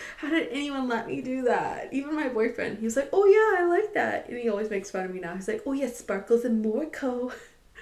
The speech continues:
<laughs> Just, like, shut the fuck up. <laughs> Leave me alone. I don't know what I was thinking.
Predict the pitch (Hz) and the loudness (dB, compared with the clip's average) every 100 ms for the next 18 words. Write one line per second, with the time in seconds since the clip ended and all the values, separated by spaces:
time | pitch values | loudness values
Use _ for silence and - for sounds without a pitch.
0 | - 480 466 - - - - - - - | 2 4 4 2 0 0 -4 -8 -16 2
1 | 415 - 233 233 - 220 - 262 202 226 | 2 4 0 -4 -4 -6 -2 0 0 -2
2 | 254 247 240 240 214 175 175 196 - - | -2 0 0 2 2 2 -2 -6 -8 -10
3 | - 226 226 208 185 220 226 202 202 190 | -2 2 4 4 2 0 -2 -4 -2 0
4 | 190 | -2